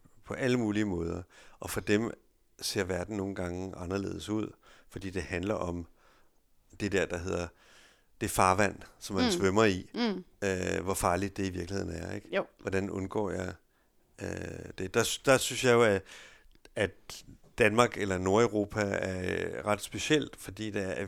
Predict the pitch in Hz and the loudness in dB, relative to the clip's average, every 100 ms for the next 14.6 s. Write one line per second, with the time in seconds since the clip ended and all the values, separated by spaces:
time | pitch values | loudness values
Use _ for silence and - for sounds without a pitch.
0 | - 107 101 101 - - - 127 135 127 | -6 -4 -4 -6 -16 -16 -6 0 2 2
1 | - - - - - - - 117 110 127 | 0 -12 -18 -20 -20 -10 2 2 4 4
2 | 151 165 170 139 120 127 - 147 175 175 | 8 10 10 6 4 -4 0 8 8 8
3 | 131 110 101 - - 120 131 127 - 107 | 4 2 -2 -2 -6 0 0 0 -2 2
4 | 104 139 104 - - 110 104 107 113 107 | 4 4 4 -4 0 2 4 2 0 -2
5 | 90 101 90 98 92 - 233 208 185 - | 0 -2 -2 -4 -8 -6 -4 -2 -4 -10
6 | - 120 147 160 123 131 113 95 110 110 | -4 2 6 8 8 6 4 2 0 -2
7 | - 117 107 110 104 98 104 - 92 - | -4 -4 2 2 4 2 2 0 -6 -6
8 | 104 92 - - - 127 135 113 104 - | -6 -6 -8 -12 2 4 4 0 -2 -4
9 | 92 120 117 104 107 117 156 - 110 - | -6 -6 -6 -6 -6 -6 -8 -6 -8 -2
10 | 151 160 160 - - 117 127 127 95 80 | -2 -2 -6 -10 -4 0 0 -2 -6 -6
11 | 90 - - - - - - 98 92 92 | -10 -12 -20 -20 -20 -16 -4 0 0 0
12 | 87 85 82 101 110 117 - - - - | -2 -4 -6 -4 -4 -6 -14 -20 -20 -20
13 | _ 104 98 - 95 101 117 107 101 98 | _ -2 0 -2 -6 -6 -4 -2 -4 -4
14 | 110 101 107 98 92 87 | -4 -2 -2 -2 -4 -6